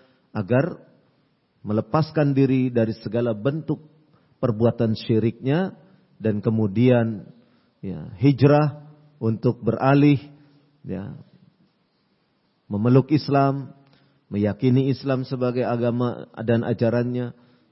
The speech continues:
ya, dan seterusnya, sehingga ia bisa bertauhid dengan baik dan benar. Itu yang dilakukan oleh kita sebagai anak,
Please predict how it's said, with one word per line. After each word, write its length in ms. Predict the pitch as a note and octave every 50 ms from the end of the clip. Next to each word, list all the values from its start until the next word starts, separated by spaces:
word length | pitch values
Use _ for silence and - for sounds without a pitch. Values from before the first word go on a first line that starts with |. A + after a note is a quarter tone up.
| _ -
ya, 160 | G#2 G2 G2 F#2+ - - - -
dan 300 | - D#2+ - F3 G3 F3+
seterusnya, 640 | - D3+ B2+ D3 D3 D3 C#3 - A#2 A#2+ G#2 F#2 F2+ - - - - - - -
sehingga 320 | B2+ B2 B2 A#2+ A#2+ A2+
ia 320 | A#2 A#2 A#2+ A2+ G#2+ G#2 - - - -
bisa 320 | G2+ A2+ A#2 - B2+ A2+
bertauhid 720 | G2+ - - - - A2 G#2 G2 G2 C3 B2+ B2 A#2+ -
dengan 480 | - A2+ A2+ G#2 A2 G#2+ G#2+ G#2+ G#2+ - - _ _ _ _
baik 380 | - A2 A#2+ A#2+ A2+ - - G2+
dan 180 | G#2+ F#2+ G2
benar. 320 | F#2 G2 F2 F#2 F2 E2 - - - - _ _ _ _ _ _ _ _ _ _ _ _ _ - - - - _
Itu 300 | D3 D#3 - F#3+ F3 D#3
yang 400 | C#3 C3 C3+ C3+ C3+ B2+ G2 - _ _ _ _ _ _ _ _ _ _ _ _ _ _ _ _ _ _ _ _ _ _
dilakukan 1900 | - A2+ G#2+ B2 C3+ C3+ C3 B2+ C3 B2+ - - _ _ _ _ _ _ _ _ _ _ _ _ _ _ A#2 B2 A#2 - D3+ D3+ D3 D3+ B2 G#2+ G2+ F#2 - - _ _ _ _ _ _ _ _ _ _ _ _ _ _ _ _ _ -
oleh 180 | A2 A2+ G#2+
kita 300 | G#2 - C3+ C3 D3+ C#3
sebagai 400 | B2 - - A2+ A#2 G#2+ A2 A2+
anak, 400 | - A2 A2 A#2 C3+ D#3 E3 D#3+